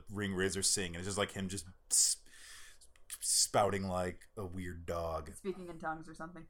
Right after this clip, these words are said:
Speaker 2: Um, but I, I do agree, John. That's kind of my only, uh, my only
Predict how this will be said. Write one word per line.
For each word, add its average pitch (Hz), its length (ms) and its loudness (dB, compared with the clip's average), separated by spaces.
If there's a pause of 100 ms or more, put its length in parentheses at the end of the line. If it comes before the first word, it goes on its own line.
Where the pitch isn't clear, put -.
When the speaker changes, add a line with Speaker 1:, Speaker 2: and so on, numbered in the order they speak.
(400)
Speaker 2:
Um, 196 240 4
but 240 100 4
I, 247 260 10
I 240 40 4
do 254 200 -2
agree, 202 300 -2
John. 175 280 4
That's 196 220 6
kind 208 240 -2
of 196 120 -4
my 175 280 2
only, 202 760 -2 (480)
uh, 165 400 2 (180)
my 196 140 0
only 226 600 -2